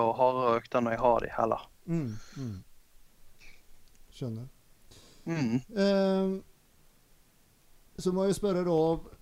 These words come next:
Speaker 2: om du har satt deg noen mål nå fremover. Hva, hva, hva er neste?
Speaker 1: <laughs>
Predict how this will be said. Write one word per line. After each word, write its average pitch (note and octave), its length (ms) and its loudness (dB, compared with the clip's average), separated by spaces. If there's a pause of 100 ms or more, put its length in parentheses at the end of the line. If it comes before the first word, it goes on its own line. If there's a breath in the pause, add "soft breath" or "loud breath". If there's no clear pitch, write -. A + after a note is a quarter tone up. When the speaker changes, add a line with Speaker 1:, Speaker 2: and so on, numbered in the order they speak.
Speaker 2:
om E3 160 0
du E3 80 2
har E3 80 4
satt D#3 240 -2
deg D3 140 -2
noen D3+ 180 2
mål F3+ 400 2
nå G#3 160 2
fremover. C#3+ 560 2
Hva, D3 140 0 (260)
hva, E3 160 2 (240)
hva D#3+ 240 0
er D#3 80 2
neste? E3+ 480 -2
Speaker 1:
<laughs> - 60 -16